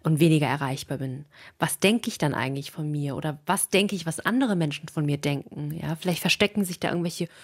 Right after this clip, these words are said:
Gefühle oder Grundannahmen. Vielleicht denkt man, wenn ich jetzt nicht mehr so die Multitasking-Frau bin oder der Multitasking-Mann,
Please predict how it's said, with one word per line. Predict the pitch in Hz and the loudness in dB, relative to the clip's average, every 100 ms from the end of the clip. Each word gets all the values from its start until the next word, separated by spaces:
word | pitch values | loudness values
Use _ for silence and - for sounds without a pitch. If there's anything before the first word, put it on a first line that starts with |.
| - | -8
Gefühle | 196 - 254 240 202 175 | -6 0 4 6 6 4
oder | 156 | 2
Grundannahmen. | 160 226 277 - 165 156 | 4 4 4 0 -2 0
Vielleicht | 170 165 - - - | -2 -4 -10 -10 0
denkt | 196 - | 0 2
man, | 220 208 - - - - | 0 0 -8 -20 -20 -6
wenn | 175 | -2
ich | 180 | 0
jetzt | 196 - | 0 2
nicht | 208 | 0
mehr | 208 196 | 2 2
so | 185 | 2
die | 175 180 165 | 2 0 -2
Multitasking-Frau | - 185 190 196 202 208 - 214 190 - - - 196 196 | -2 -2 0 0 0 -2 0 0 0 -4 -4 2 2 4
bin | 202 196 | 2 0
oder | 175 | 0
der | 170 | 0
Multitasking-Mann, | 170 185 185 - 208 - 196 190 190 | 0 0 -2 -2 -2 -2 -2 0 0